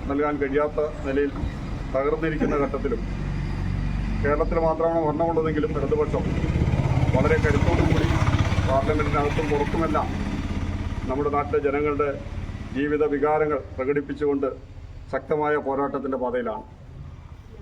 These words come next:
കേരളത്തിലാണെങ്കിൽ ഇടതുപക്ഷ ജനാധിപത്യ മുന്നണിയുടെ ഗവൺമെന്റ് ഭരി-,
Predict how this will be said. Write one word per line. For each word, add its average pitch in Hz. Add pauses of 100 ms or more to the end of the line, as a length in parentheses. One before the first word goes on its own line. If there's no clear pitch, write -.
കേരളത്തിലാണെങ്കിൽ 160
ഇടതുപക്ഷ 165 (100)
ജനാധിപത്യ 165
മുന്നണിയുടെ 160
ഗവൺമെന്റ് 151
ഭരി-, 139